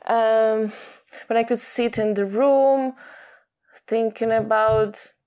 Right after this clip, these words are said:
I don't know, again, about my future, and then guys just could approach me saying, "Look, you, you've done that semester greatly, you've learned a lot of new things,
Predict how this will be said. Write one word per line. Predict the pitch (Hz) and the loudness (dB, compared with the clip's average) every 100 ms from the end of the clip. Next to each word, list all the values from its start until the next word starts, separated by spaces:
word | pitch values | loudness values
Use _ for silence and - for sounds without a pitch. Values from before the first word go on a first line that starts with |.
| - | -6
I | 196 | -4
don't | 196 190 | -2 2
know, | 190 185 180 - | 2 2 -2 -6
again, | 180 180 175 175 175 _ _ - | -2 0 0 -2 -6 _ _ -18
about | 175 180 170 | -2 0 2
my | 170 | -2
future, | 160 190 185 - 180 170 - | -4 -4 -4 0 2 2 0
and | 185 | 0
then | 196 208 185 | 0 0 -2
guys | 180 196 190 | 0 0 -2
just | - 175 175 - - | -2 -2 -2 -10 -10
could | 208 185 175 _ _ _ _ _ - | -6 -6 -8 _ _ _ _ _ -8
approach | 180 196 196 202 196 | -4 0 0 -2 -4
me | 196 | -4
saying, | 196 - 196 196 196 190 180 | -4 -4 0 0 0 -2 -4
"Look, | 190 196 - - - | -4 -4 -8 -16 -12
you, | 180 | -10
you've | 180 185 180 185 185 190 185 - - - _ | -8 -8 -6 -4 -4 -4 -6 -10 -16 -20 _
done | - 180 190 185 | -4 -4 -4 -4
that | 180 185 - | -2 -2 -4
semester | - 190 175 185 185 196 190 185 185 190 190 175 | -12 -6 -2 -2 -4 0 2 4 2 0 -4 -8
greatly, | - 175 185 180 185 175 180 175 | -4 -2 -2 -6 -8 -6 -8 -6
you've | 165 170 | -8 -4
learned | 180 185 | -2 -2
a | 185 185 | -2 -2
lot | 185 | -2
of | 175 | -4
new | 180 180 | -6 -6
things, | 175 - 175 180 175 | -6 -6 -4 -2 -6